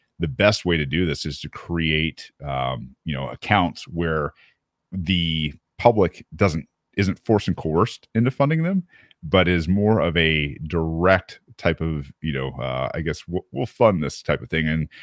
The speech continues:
you know, I, I, I obviously kind of have done some research on this, um, in the past. In Europe, they set up these, uh,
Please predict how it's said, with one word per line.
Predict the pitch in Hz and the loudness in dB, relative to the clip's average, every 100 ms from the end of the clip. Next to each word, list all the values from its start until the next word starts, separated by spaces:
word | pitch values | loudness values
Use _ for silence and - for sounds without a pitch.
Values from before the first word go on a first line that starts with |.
| - - | -20 -2
you | 101 | 4
know, | 101 | 8
I, | 101 104 95 | 8 6 0
I, | - 76 | -4 -2
I | - 120 | 6 6
obviously | 110 101 90 98 87 | 6 2 -2 -2 -2
kind | - 95 | 0 0
of | 90 76 - _ - | 0 -4 -14 _ -10
have | 90 85 78 | -4 -4 -4
done | 98 95 | -4 -2
some | 90 85 | -2 -4
research | 82 82 95 78 | -4 -2 -4 -2
on | 85 80 | -2 0
this, | 82 - - - _ _ 82 | -4 -6 -16 -20 _ _ 0
um, | 80 78 76 76 - | 2 2 0 -4 -4
in | 87 | -6
the | - | 0
past. | 101 98 87 - - _ | 4 4 2 -2 -16 _
In | 80 82 | -6 -4
Europe, | 80 85 95 85 82 _ _ - | -2 0 0 0 -4 _ _ -6
they | 82 78 78 78 76 | -2 0 0 -2 -4
set | - 87 82 | -6 -2 0
up | 98 - | 0 -2
these, | 78 76 76 76 - - 73 | -6 -4 -6 -8 -14 -12 -6
uh, | 71 69 | -4 -4